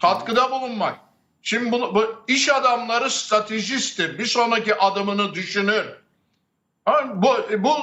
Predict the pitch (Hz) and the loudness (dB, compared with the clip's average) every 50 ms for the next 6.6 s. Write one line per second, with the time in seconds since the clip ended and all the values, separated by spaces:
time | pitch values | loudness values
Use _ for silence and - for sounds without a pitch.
0 | - - - 226 233 226 220 220 220 214 208 196 202 285 285 285 - 285 277 262 | -4 -6 0 0 2 4 4 4 4 2 0 -2 -2 -4 -6 -2 0 0 0 0
1 | 240 240 220 202 196 - 170 185 202 208 208 208 208 208 240 277 277 247 208 190 | 0 0 -2 -4 -4 -2 0 2 2 2 2 2 0 0 0 -2 -2 -2 0 0
2 | 202 233 - - - _ _ _ _ _ _ _ _ - 160 202 262 294 285 285 | -2 -4 -6 -12 -20 _ _ _ _ _ _ _ _ 0 2 4 4 4 2 -2
3 | 254 254 240 202 - - 240 202 - 285 302 285 - - 277 269 254 240 233 214 | -8 -10 -14 -12 -10 -10 -8 -6 -4 -4 -4 -4 -2 0 0 0 0 0 -2 -2
4 | - 233 233 226 233 233 226 220 - 247 247 247 247 247 240 233 226 247 262 254 | -2 -2 0 2 2 2 2 0 0 2 2 2 2 2 -2 -2 -2 -2 -2 -2
5 | 254 247 240 226 202 226 226 220 202 190 190 214 208 269 269 262 247 262 262 - | -4 -4 -4 -2 -2 -2 0 0 0 0 0 -2 -2 -2 -2 -2 -2 -4 -2 0
6 | 262 247 240 226 214 190 156 156 165 180 - | 0 2 4 2 0 2 2 0 0 0 -2